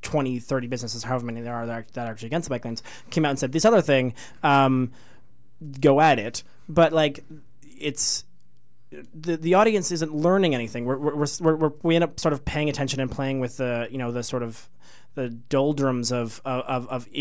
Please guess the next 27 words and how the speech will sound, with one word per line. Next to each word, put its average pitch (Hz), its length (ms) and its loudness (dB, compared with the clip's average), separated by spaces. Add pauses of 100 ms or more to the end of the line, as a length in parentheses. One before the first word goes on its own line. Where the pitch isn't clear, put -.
(140)
of 127 340 -6
disagreement 135 760 2
rather 139 340 2
than 135 260 2
the 131 280 -2
discussion 135 500 0
of, 120 220 -2
of 131 100 -4
how, 185 340 2
okay, 202 280 -6
okay, 175 300 2 (280)
so - 160 2
if 175 120 4
you 190 40 2
don't 220 120 8
want 208 100 2
bike 156 100 6
lanes, 147 140 2
how 165 180 2
do 190 60 6
you 185 60 4
want 190 100 2
us - 60 -2
to 165 80 -8
build 175 160 4
the - 40 -4
city, - 400 -4